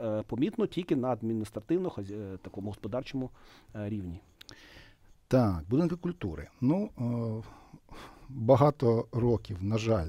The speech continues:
Speaker 2: такою больовою точкою був будинок культури молодіжний, а тепер ще й будинок культури корабельний. Власне,
Speaker 1: Так.
Speaker 2: також, а, досить драматична,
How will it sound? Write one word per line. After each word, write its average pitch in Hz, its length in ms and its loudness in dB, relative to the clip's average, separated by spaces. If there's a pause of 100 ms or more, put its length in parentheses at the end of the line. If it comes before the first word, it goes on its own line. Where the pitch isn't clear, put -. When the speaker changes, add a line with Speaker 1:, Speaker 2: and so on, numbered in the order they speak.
Speaker 2:
такою 104 500 -2
больовою 117 540 4
точкою 101 460 -4
був 95 200 -4 (140)
будинок 101 320 2
культури 95 320 -2
молодіжний, 156 600 0 (360)
а 104 100 -2
тепер 131 360 -2
ще - 180 -2
й 139 60 2
будинок 110 480 2
культури 120 360 -2
корабельний. 107 720 2 (800)
Власне, 143 600 8
Speaker 1:
Так. - 60 -4
Speaker 2:
також, 135 600 4 (100)
а, 117 580 6
досить 107 580 0
драматична, 104 960 2